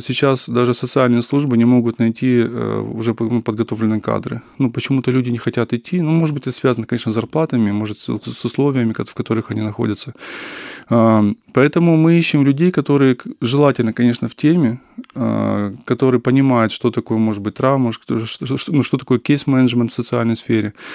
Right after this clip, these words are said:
А, и, э,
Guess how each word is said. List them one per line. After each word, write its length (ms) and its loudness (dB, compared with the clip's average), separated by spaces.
А, 500 0
и, 800 4
э, 260 -4